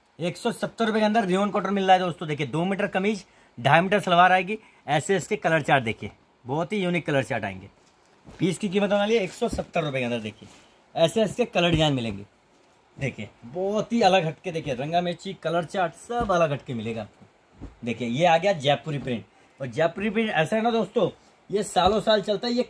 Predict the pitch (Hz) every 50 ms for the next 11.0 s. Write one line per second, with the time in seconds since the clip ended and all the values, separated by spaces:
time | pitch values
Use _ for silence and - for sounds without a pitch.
0 | - 196 185 175 220 247 180 208 226 214 214 214 214 196 - 220 208 196 196 185
1 | 185 180 185 185 190 180 185 160 147 - - 139 107 - - _ _ _ _ _
2 | _ _ _ _ - - 190 220 233 214 214 190 - - 247 240 233 - - 165
3 | - - 208 185 185 180 180 160 151 135 123 117 107 - 123 104 - - 101 -
4 | _ _ _ _ _ _ _ _ _ _ _ _ _ _ - - 135 165 165 175
5 | 165 - 190 151 - 202 202 202 208 208 - - - - - - - _ _ -
6 | 160 160 175 185 185 180 196 190 190 165 - - 190 180 180 180 - 202 196 202
7 | 175 165 151 135 - 139 127 147 147 - 202 190 160 202 190 - 226 202 - 185
8 | 180 170 170 175 170 160 147 135 123 117 117 110 107 - - 107 - _ _ _
9 | _ - 143 147 185 240 247 202 240 226 220 208 196 196 160 131 - - _ _
10 | _ - 135 - 175 220 226 208 - - - - - - 214 214 208 220 247 240